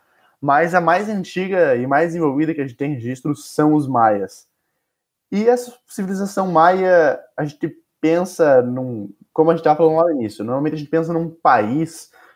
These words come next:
numa estrutura que tá toda conjunta, mas não é bem assim. A questão dos maias, eles eram mais separados ainda, é, do que os astecas e do que os incas, com aquela questão da tributação. Os maias, eles funcionavam mais ou menos como a Grécia.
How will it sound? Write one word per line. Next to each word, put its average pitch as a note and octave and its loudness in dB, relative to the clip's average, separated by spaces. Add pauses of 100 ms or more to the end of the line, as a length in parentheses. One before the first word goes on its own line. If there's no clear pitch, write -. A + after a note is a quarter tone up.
numa D#3 2
estrutura D#3 -2
que - -12
tá C#3+ 0
toda D#3+ 2
conjunta, D#3+ -4
mas A3+ -6
não A3 -4
é G#3 -2
bem G3+ -6
assim. C#3 -8 (480)
A D3+ 2
questão F#3+ -2
dos G#3+ -4
maias, F#3+ 0
eles F3+ -4
eram F#3+ -2
mais F#3 0
separados F#3 0
ainda, C#3+ -2 (500)
é, C3 2
do C#3+ 0
que F3 -4
os E3 -2
astecas D3+ 0
e D#3+ -2
do D#3 -4
que D#3 -4
os D#3 0
incas, B2+ -4
com - -8
aquela A2+ -2
questão B2 -4
da A#2+ 4
tributação. B2 -2 (960)
Os D3 0
maias, E3 2
eles F3 -4
funcionavam E3 0
mais D#3 0
ou D#3+ -2
menos D3+ -6
como D3 -4
a D3+ 4
Grécia. G#2+ -4